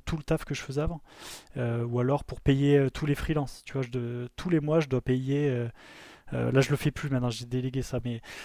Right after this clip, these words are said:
mais, euh, à une époque, je devais payer vingt, vingt-cinq freelances, euh, bah, tous les mois. Bah, à une époque, je faisais le virement à la main, tu vois, je, enfin, c'était horrible. En fait, là, il y a, il y a un outil, tu mets toutes les factures dans l'outil,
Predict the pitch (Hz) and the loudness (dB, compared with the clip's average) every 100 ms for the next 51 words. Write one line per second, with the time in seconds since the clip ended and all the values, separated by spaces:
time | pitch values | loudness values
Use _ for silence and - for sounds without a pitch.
0 | - - 139 123 120 120 117 123 123 120 | -16 -10 -2 0 2 0 -2 -2 0 0
1 | 123 127 170 151 131 120 - 127 143 123 | 2 2 2 2 2 2 4 2 2 6
2 | 147 151 143 - 143 - 143 151 180 - | 6 8 4 2 -2 -2 0 0 0 -2
3 | 131 123 120 120 117 120 117 117 113 120 | -2 -2 -2 -4 -4 -4 -6 -6 -8 -10
4 | 117 117 - 151 151 151 131 _ 117 117 | -10 -10 -6 -2 0 0 -6 _ 0 2
5 | 123 123 175 - 135 117 113 117 117 139 | 4 4 2 0 -2 2 2 2 2 2
6 | 156 151 160 175 - 135 127 - 120 - | 4 2 2 0 -2 -4 -4 -6 -6 -6
7 | 110 - - - 156 175 - - - - | -6 -10 -10 -4 -2 -2 -6 -20 -4 2
8 | 160 156 127 120 117 123 120 117 117 127 | 4 6 4 2 0 -2 -4 -4 -6 -4
9 | 127 123 - 175 196 - 131 120 - 147 | -2 -2 -2 -4 -4 -6 -4 -2 0 0
10 | 156 - 143 131 123 120 - | 0 -2 -2 -2 -4 -6 -6